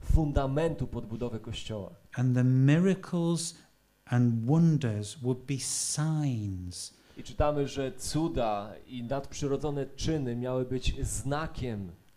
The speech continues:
Speaker 2: Authenticating that they were commissioned personally by Jesus.
Speaker 1: One miały być znakiem, że ci oto apostołowie zostali uwierzytelnieni, że oni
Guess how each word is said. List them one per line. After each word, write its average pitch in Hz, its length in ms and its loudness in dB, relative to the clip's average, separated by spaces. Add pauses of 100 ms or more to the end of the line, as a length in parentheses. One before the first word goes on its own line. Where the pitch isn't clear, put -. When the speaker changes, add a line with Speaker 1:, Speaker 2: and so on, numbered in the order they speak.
(120)
Speaker 2:
Authenticating 135 1300 4
that 120 180 4
they 123 140 6
were 120 200 2 (100)
commissioned 135 640 4 (240)
personally 131 600 4
by 113 280 2 (160)
Jesus. 107 640 -4
Speaker 1:
One 135 160 -2
miały 151 240 0
być 139 200 -4
znakiem, 147 540 -4
że 127 160 -6
ci - 260 -6
oto 143 280 -4
apostołowie 143 600 -4
zostali 139 540 -4
uwierzytelnieni, 151 1300 -2
że 123 260 -2
oni 143 520 -2